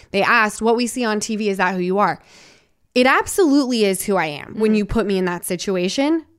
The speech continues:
Speaker 1: Just like if I were to put anyone with someone they didn't connect with in a room, what would it be like?
Speaker 2: Mm-hmm.
Speaker 1: Guess what? In real life, if I don't fuck with someone,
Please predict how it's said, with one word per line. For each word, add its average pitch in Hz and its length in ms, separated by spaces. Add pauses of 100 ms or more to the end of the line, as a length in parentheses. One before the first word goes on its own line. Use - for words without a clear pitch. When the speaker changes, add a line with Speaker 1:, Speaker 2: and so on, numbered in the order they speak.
(480)
Speaker 1:
Just 277 300
like 277 160
if 262 140
I 214 240
were 220 120
to 208 60
put 220 260
anyone 214 640 (160)
with 233 140
someone 302 240
they 285 100
didn't 262 200
connect 214 400
with 180 320 (220)
in 330 100
a 370 100
room, 208 460 (720)
what 240 320
would 247 100
it 202 120
be 165 160
like? - 360
Speaker 2:
Mm-hmm. 190 320
Speaker 1:
Guess - 260
what? 311 300
In 220 160
real 240 220
life, 233 380
if - 100
I 202 100
don't 233 140
fuck 196 220
with 247 100
someone, 302 380